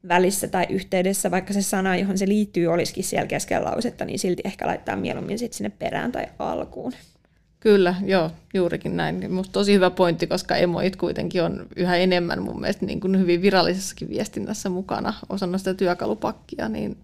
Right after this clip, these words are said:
Speaker 2: siinäkin voi mennä vikaan pahimmassa tapauksessa.
Speaker 1: Yes.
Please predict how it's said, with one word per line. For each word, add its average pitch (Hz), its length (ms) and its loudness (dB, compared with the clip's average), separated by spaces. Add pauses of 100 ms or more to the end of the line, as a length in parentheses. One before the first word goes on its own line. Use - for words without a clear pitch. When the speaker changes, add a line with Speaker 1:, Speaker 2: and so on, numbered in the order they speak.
(440)
Speaker 2:
siinäkin 190 420 4
voi 190 160 8
mennä 185 280 4
vikaan 202 540 0 (1500)
pahimmassa 196 520 -2
tapauksessa. - 880 -4 (760)
Speaker 1:
Yes. 262 420 -4